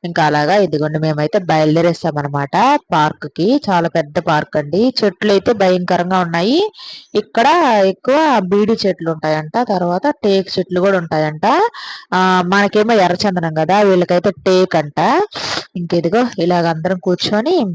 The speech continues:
నేనైతే మర్చిపోయాను షూట్ చేయడం, ఇట్లాగ అందరూ "రండి మా" అని చెప్పని ఇంకా అందరం ఇలాగ కూర్చొని షూట్ చేసుకుంటూ ఉన్నారు వీళ్ళైతే. ఇంకా ఇదేనండి, కూరగాయలు ఎక్కడ పడితే అక్కడ పెట్టేస్తూ ఉన్నారు వీళ్ళైతే.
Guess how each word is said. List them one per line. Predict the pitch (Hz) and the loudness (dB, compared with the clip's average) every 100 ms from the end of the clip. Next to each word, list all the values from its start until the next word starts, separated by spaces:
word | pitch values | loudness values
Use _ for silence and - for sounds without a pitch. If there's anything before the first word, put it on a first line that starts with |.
| 165 | -4
నేనైతే | 185 196 190 | 0 0 0
మర్చిపోయాను | 196 185 - 208 190 175 | 0 0 -2 0 0 -2
షూట్ | - 190 175 | -2 -2 0
చేయడం, | 185 180 226 | -2 0 -2
ఇట్లాగ | 202 175 165 | -4 -2 -2
అందరూ | 165 165 175 165 - | -2 -2 -2 -2 -4
"రండి | 160 156 | -6 -4
మా" | 160 | -4
అని | 156 160 | -4 -6
చెప్పని | 151 - 302 - - - - _ | -6 -4 -6 -12 -20 -20 -20 _
ఇంకా | 180 180 180 | -4 0 0
అందరం | 170 170 175 | 0 0 0
ఇలాగ | 165 160 156 - | 0 0 -2 -4
కూర్చొని | 180 - 180 226 285 | -4 -2 -2 0 0
షూట్ | - 196 175 - | 0 -2 -2 -2
చేసుకుంటూ | 170 - 175 160 214 208 | -4 -4 -8 -4 -2 -2
ఉన్నారు | 165 170 165 | -2 -4 0
వీళ్ళైతే. | 185 170 156 160 156 196 294 392 _ - - - - - | 0 0 0 -2 0 2 2 0 _ -20 -18 -20 -18 -10
ఇంకా | 180 185 | -4 0
ఇదేనండి, | 175 170 185 175 165 220 | 2 2 0 0 0 -2
కూరగాయలు | - 196 196 196 190 180 | 0 2 4 4 4 2
ఎక్కడ | 175 185 180 | 0 0 0
పడితే | 180 202 | 0 -2
అక్కడ | 185 170 | -2 -2
పెట్టేస్తూ | 165 - 180 - 196 | -2 0 -2 0 0
ఉన్నారు | 185 170 165 | 0 0 0
వీళ్ళైతే. | 160 156 156 156 - 196 269 392 | 2 0 0 -2 0 0 2 0